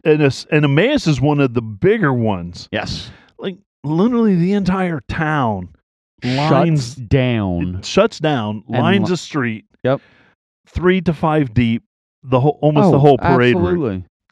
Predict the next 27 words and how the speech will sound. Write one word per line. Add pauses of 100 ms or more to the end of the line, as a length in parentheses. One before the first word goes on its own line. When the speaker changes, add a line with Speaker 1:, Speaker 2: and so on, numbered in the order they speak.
(160)
Speaker 1:
And, (160)
uh,
you
know,
it's
kids
out
there
wanting
candy.
It's (460)
people
dressed
up
in
costume.
It's (100)
old
folks
sitting
under
nine
blankets
to
Speaker 2:
Yep.
Speaker 1:
keep
warm.